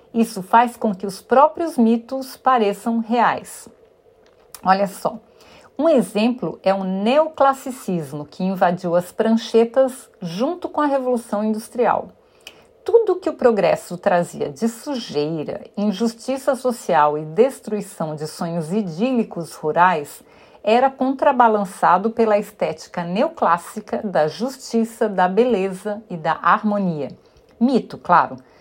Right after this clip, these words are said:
pois a Grécia não era nenhum paraíso para escla-, escravos e mulheres, né, gente?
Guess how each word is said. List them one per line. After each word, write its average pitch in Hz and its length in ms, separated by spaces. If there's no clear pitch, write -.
pois 180 240
a 226 80
Grécia 170 480
não 240 160
era 185 200
nenhum 185 280
paraíso 190 480
para 190 200
escla-, 175 480
escravos 170 560
e - 20
mulheres, 196 540
né, 160 180
gente? 131 380